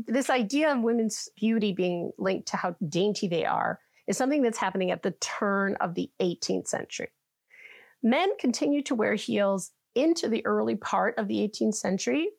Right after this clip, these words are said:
Again, that famous painting of Louis the fourteenth is from seventeen oh one. But there's increasing discomfort about men in heels, and it particularly comes from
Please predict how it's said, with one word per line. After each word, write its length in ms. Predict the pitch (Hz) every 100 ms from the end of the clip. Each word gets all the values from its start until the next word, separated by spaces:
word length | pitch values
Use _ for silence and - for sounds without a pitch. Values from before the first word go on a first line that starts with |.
| -
Again, 380 | 180 170 185
that 200 | 254 -
famous 360 | - 185 190 -
painting 420 | - 190 170 247
of 120 | 247
Louis 200 | 180 196
the 120 | 185 180
fourteenth 500 | - 190 185 180 175
is 120 | 165
from 140 | 180
seventeen 680 | 170 - 170 175 175 - 165
oh 80 | 165
one. 480 | 165 185 170 - 294 - _ _ - - -
But 400 | - 175 226 214 - _ -
there's 240 | 226 226
increasing 580 | 233 233 - 311 - 330
discomfort 960 | 240 220 - - 196 - - - - - -
about 400 | 208 175 190 196
men 280 | 214 190 185
in 120 | 180
heels, 460 | 170 175 170 170 170
and 100 | 214
it 120 | 190
particularly 720 | - - - - - - 381 359
comes 420 | - 202 190 -
from 400 | - 196 185